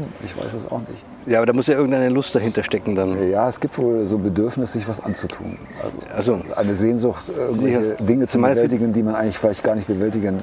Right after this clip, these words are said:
Speaker 1: will oder sollte oder vielleicht auch was anderes, Sinnvolleres machen sollte. Aber was ist, was
Speaker 2: Ja,
Speaker 1: ist
Speaker 2: aber es ist,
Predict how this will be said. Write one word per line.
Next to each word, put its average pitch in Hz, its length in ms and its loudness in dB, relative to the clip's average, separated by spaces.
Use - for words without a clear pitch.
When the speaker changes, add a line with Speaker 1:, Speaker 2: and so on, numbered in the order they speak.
Speaker 1:
will 127 340 2
oder 87 140 2
sollte 139 480 0
oder 95 200 0
vielleicht 98 220 0
auch 90 140 0
was - 220 -4
anderes, 147 500 -2
Sinnvolleres 131 680 0
machen 120 300 -6
sollte. 127 320 -2
Aber 98 200 2
was - 160 -4
ist, - 140 -8
was 117 120 -2
Speaker 2:
Ja, 113 60 2
Speaker 1:
ist 117 40 4
Speaker 2:
aber 120 100 2
es 160 40 2
ist, - 20 2